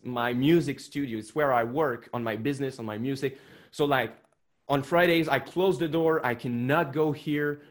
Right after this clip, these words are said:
like, physically. I, I think that physical environment plays a big part on building a habit, right? Uh, I've read a book from, um, it's James Clear. It's, uh, Atomic Habits. I don't know if you have read this book,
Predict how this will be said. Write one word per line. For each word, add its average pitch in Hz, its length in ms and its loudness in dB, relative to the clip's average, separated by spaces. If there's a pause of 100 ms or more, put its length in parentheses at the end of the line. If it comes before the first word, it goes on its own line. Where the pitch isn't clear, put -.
(140)
like, 123 180 -2
physically. 160 600 -4
I, 139 80 4
I 147 160 0
think 208 220 -4
that 156 180 0
physical 214 640 -4
environment 151 640 -2
plays 143 240 -4
a 131 80 -2
big 127 340 -6
part - 400 -10 (460)
on 117 380 -2 (760)
building 143 420 2
a 117 140 -4
habit, 147 540 -2
right? 147 340 -6 (380)
Uh, 127 200 -2
I've 135 140 0
read 196 140 2
a 185 80 4
book 156 320 0
from, 139 440 -2
um, 107 580 -4 (580)
it's - 140 -14
James 151 460 0
Clear. 147 600 -4 (340)
It's, 123 260 -6
uh, 120 240 0
Atomic 165 580 -2
Habits. 160 580 -4
I 123 80 -2
don't 135 160 -4
know 147 80 -2
if 147 160 -10
you 120 100 -6
have 117 260 -12
read 117 240 -6
this 107 200 -10
book, 180 280 -8